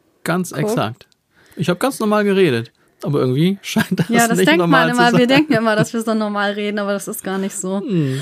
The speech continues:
Speaker 2: Außer man kommt nach Österreich. Oh, vielleicht hören es ja auch welche in Österreich.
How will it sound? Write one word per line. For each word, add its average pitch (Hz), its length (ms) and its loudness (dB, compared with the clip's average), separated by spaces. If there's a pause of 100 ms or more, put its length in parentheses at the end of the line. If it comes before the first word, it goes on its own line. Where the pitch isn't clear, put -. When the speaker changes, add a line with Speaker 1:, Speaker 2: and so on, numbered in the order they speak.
(220)
Speaker 2:
Außer 294 480 4 (260)
man 254 180 2
kommt 262 200 -2
nach 220 180 0
Österreich. 214 640 -2
Oh, 349 120 2
vielleicht 202 320 -2
hören 240 180 0
es 214 100 -6
ja 190 140 -2
auch 190 60 -6
welche 208 260 -4
in 190 120 -6
Österreich. 214 640 -4